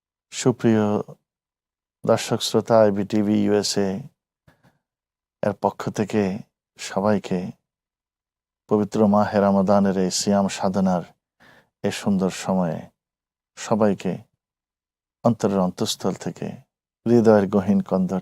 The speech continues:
থেকে আমাদের ভালোবাসা, একরাশ মাহে রমাদানের শুভেচ্ছা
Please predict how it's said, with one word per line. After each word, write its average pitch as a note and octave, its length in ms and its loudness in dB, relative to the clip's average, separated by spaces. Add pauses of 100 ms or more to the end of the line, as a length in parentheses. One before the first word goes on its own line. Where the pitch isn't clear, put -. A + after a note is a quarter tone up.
থেকে C#3+ 320 -4 (840)
আমাদের G2+ 300 0
ভালোবাসা, F#2+ 760 -4 (140)
একরাশ G2+ 640 0 (120)
মাহে F#2+ 240 -2
রমাদানের F#2 420 -2
শুভেচ্ছা A#2 680 -4